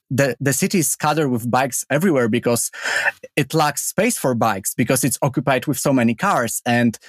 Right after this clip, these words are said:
the car use in Copenhagen is also increasing. So to me, it's also kind of, mm, this maybe not shocking, but, like, kind of a surprising element in a city. And please tell me, like, when you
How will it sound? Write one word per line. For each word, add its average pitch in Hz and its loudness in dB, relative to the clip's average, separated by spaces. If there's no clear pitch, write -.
the 131 0
car 175 0
use 131 0
in 131 2
Copenhagen 131 2
is 113 0
also 135 0
increasing. 120 2
So 120 0
to 120 -2
me, 139 4
it's - -2
also 147 2
kind 127 0
of, 110 -2
mm, 113 4
this 123 2
maybe 120 2
not 120 0
shocking, 143 0
but, 123 0
like, 127 0
kind 143 0
of 131 -2
a 139 2
surprising 135 0
element 160 2
in 131 4
a 120 2
city. 190 0
And 139 2
please 220 2
tell 185 0
me, 233 2
like, 131 0
when 151 2
you 147 2